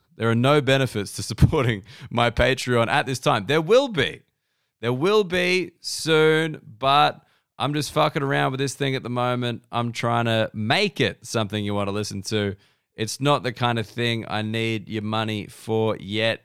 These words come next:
Keep it. Spend it on a very thoughtful Mother's Day gift, if Mother's Day is coming up in your country soon. Mother's Day and Father's Day is different around the world, and it's fucking weird, but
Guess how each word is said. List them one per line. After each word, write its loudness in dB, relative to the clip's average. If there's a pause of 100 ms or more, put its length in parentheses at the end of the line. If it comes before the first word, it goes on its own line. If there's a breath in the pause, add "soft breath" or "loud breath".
(140)
Keep -2
it. 0 (400)
Spend -2
it 2
on 0
a 0
very 0
thoughtful -2
Mother's 0
Day 2
gift, -6
if -6
Mother's -2
Day 0
is -6
coming -2
up -2
in -4
your -2
country -6
soon. -8 (380 soft breath)
Mother's 2
Day 2
and -2
Father's 2
Day 2
is -4
different -2
around 0
the -2
world, 0
and -4
it's -8
fucking -4
weird, -2
but 2